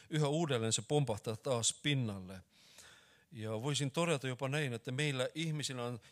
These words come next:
tietynlainen sellainen sisäinen kaipaus olla yhteisössä, jossa ei ole materiaalisia jännitteitä. Me ikään kuin haluamme olla samankaltaisia samalla viivalla toisten kanssa.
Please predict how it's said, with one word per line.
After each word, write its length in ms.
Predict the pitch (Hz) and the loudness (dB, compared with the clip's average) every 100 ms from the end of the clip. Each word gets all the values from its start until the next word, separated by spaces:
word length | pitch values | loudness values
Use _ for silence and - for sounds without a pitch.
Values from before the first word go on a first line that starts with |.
| - | -4
tietynlainen 480 | 190 170 143 127 120 | -2 0 2 2 0
sellainen 340 | 147 127 123 | 0 0 0
sisäinen 440 | - 185 202 135 127 | 2 2 0 0 0
kaipaus 480 | 190 165 127 117 | 2 2 2 0
olla 160 | 127 127 | -2 -2
yhteisössä, 640 | 160 - 117 107 110 110 - - - - | -2 -2 -4 -2 -2 -2 -4 -10 -20 -6
jossa 460 | 131 139 - 127 120 | 0 4 6 4 2
ei 180 | 147 139 | 0 0
ole 120 | 131 | 0
materiaalisia 720 | 127 131 117 110 110 98 110 | 0 0 0 0 -4 -4 -4
jännitteitä. 680 | 117 123 110 - 98 85 - - _ _ _ _ - - _ | -2 -2 -2 -8 -12 -14 -18 -20 _ _ _ _ -20 -20 _
Me 100 | 127 | -8
ikään 220 | 135 151 | -4 -4
kuin 340 | 127 123 117 107 - _ _ _ _ _ _ | -4 -6 -6 -8 -12 _ _ _ _ _ _
haluamme 540 | 147 190 180 147 139 | -2 2 4 4 4
olla 200 | 143 135 | 2 2
samankaltaisia 920 | 170 160 135 127 151 120 107 110 107 - | 2 2 0 2 0 0 -4 -4 -6 -6
samalla 360 | 147 151 120 | -6 -4 -4
viivalla 300 | 131 131 117 | -4 -4 -4
toisten 300 | 113 127 - | -4 -8 -8
kanssa. 240 | 107 107 | -10 -10